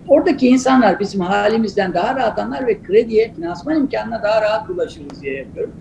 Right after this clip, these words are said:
E, bir de tabii orada linkte de var, çok önemli bir şey bu da.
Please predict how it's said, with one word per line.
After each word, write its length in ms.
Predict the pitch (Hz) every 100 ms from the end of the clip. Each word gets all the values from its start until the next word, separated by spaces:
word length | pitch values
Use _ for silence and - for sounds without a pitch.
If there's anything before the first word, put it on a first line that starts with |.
| - -
E, 80 | 254
bir 100 | 285
de 120 | 262
tabii 280 | 254 233 247
orada 200 | 233 233
linkte 400 | 233 233 233 240
de 100 | 233
var, 220 | 208 196
çok 180 | 214 151
önemli 380 | 101 113 147 -
bir 60 |
şey 200 | - 208
bu 100 | 165
da. 180 | 202 220